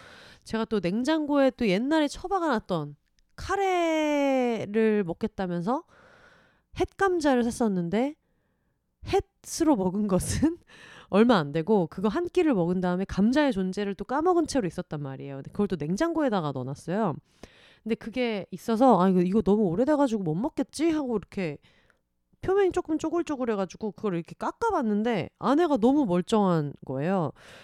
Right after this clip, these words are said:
그래서 얼마 전에 또 하이라이스를 해 먹었단 말이에요. 그 감자를 넣고. 그래서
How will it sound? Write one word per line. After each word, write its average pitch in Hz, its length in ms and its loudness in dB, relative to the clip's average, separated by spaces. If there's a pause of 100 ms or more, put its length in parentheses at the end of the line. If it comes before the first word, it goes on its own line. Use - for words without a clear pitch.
(120)
그래서 247 320 8
얼마 208 300 6
전에 254 220 4
또 214 220 -2
하이라이스를 311 800 0
해 269 80 2
먹었단 269 380 2
말이에요. 147 440 -6
그 - 120 -4
감자를 160 460 -2
넣고. 180 360 -4 (600)
그래서 226 580 2